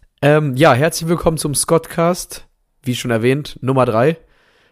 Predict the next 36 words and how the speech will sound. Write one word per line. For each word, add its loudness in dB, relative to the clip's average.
Ähm, 0
heute -2
mal -2
etwas -4
anders. -4
Aufgrund -6
von -6
Krankheiten -6
und, -12
ja, -4
in -6
der -4
modernen -2
Arbeitswelt -2
ist -8
das -6
so, -2
haben -4
wir -2
uns -2
mal -2
ein -4
bisschen -4
aufgeteilt. -6
Ich -6
arbeite -4
von -10
zu -8
Hause -2
und -4
Daniel 0
im -4
Büro, -2
mir 0
live -2
zugeschaltet. -8